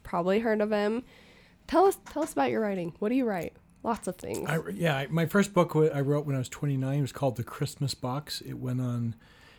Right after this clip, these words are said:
Speaker 2: to be a number one international bestseller, sold eight million copies, and, uh, that's what launched my career. I've written forty New York Times bestsellers,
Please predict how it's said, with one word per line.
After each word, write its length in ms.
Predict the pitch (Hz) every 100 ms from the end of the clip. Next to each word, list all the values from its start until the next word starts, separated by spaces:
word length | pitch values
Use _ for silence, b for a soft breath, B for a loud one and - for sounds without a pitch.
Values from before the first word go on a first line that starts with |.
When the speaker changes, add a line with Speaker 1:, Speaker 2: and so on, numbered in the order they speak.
| b
Speaker 2:
to 100 | -
be 340 | 131 131 127 127
a 80 | 131
number 520 | 127 127 135 135 127
one 200 | 127 123
international 480 | 127 123 123 117 120
bestseller, 540 | 120 - 120 143 147
sold 220 | - 123
eight 180 | 123 131
million 260 | 139 123 120
copies, 500 | - 117 131 147 - -
and, 380 | - 127 123 120 117
uh, 40 | 123
that's 220 | 127 127
what 80 | 127
launched 280 | 135 131 -
my 120 | 117
career. 340 | - 185 185 -
I've 200 | 139 127
written 180 | 131 127
forty 400 | - - 135 139
New 120 | 139 135
York 160 | 131
Times 280 | - 131 127
bestsellers, 600 | 131 123 - 117 143 147